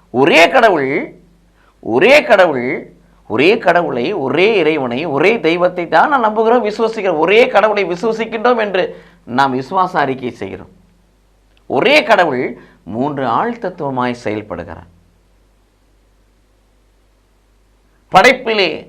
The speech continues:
தந்தையாக, படைப்பிலே தந்தையாக,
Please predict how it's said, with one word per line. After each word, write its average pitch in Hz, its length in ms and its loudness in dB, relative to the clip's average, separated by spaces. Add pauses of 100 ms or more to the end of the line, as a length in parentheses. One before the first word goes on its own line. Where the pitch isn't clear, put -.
(340)
தந்தையாக, 175 540 -2 (1900)
படைப்பிலே 208 480 2 (160)
தந்தையாக, 151 520 0